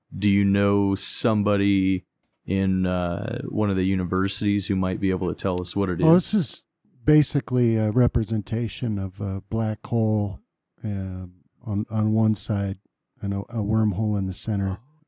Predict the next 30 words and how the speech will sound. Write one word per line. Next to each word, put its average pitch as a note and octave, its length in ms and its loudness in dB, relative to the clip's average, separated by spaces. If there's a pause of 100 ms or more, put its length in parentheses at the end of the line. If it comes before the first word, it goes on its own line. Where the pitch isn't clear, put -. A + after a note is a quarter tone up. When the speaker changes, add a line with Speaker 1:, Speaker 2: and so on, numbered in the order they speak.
(120)
Speaker 2:
which, - 480 -6 (420)
uh, F2 420 -8 (140)
spits - 640 -4 (160)
you A2+ 220 2
out G2+ 180 -4 (100)
the A2 180 -2
other G2+ 220 0
side F#2+ 360 -4
into F#2+ 340 -4
an F#2+ 80 0
alternate F#2+ 460 -4 (240)
dimension. F2+ 460 -8 (280)
It's A#2+ 160 -8
pretty A2 220 0
simple G#2 320 -6
stuff. - 340 -8 (960)
Speaker 1:
I'll G2 140 0
sh-, - 260 -4 (420)
shake - 460 -2
my G2+ 160 0
head G2 240 0
like F#2+ 240 -2
I F#2+ 140 0
understand F#2+ 540 2
what F#2 120 0
he's E2+ 160 -2
talking G2+ 360 0
about. G2+ 360 0
"Oh, F3 80 4
yeah, F#3 360 4